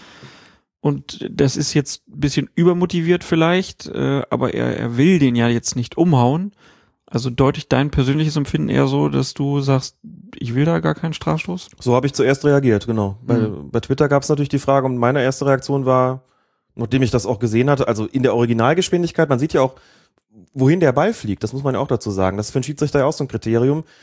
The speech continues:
Speaker 2: In engen Situationen, wo du nicht so klar siehst, was kommt zuerst? Kommt erst der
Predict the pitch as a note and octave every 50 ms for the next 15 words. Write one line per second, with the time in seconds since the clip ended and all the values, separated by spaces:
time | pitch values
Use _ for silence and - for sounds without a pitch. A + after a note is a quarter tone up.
0 | - _ _ _ _ _ _ _ - C3 C3+ - C#3 E3 F#3 E3+ E3 E3 - D3+
1 | C#3+ C#3 - C#3+ D3+ E3 D#3 D3+ D3 D3 C#3+ E3 F3 - E3 D3 - D3 C#3 C#3+
2 | C#3+ C#3 D3+ E3+ E3 - - - - - - - - - - - _ - G2+ C3+
3 | C#3+ - - E3 D#3 C#3+ - C#3 - F#2+ A#2+ A2+ G#2+ - - B2+ A#2+ - A#2 C#3
4 | - D3 C#3 C3 B2 G2+ D#2 C2+ C2+ G1+ G1+